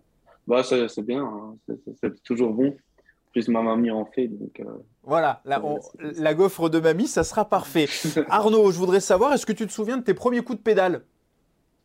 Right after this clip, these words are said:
Speaker 1: Euh, oui, c'était à six ans et je pouvais faire la course, mais j'ai eu peur et je,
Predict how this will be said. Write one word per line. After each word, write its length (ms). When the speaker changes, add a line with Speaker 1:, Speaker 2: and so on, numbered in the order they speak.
Speaker 1:
Euh, 520
oui, 120
c'était 320
à 320
six 340
ans 240
et 120
je 100
pouvais 260
faire 200
la 100
course, 320
mais 140
j'ai 100
eu 140
peur 300
et 80
je, 140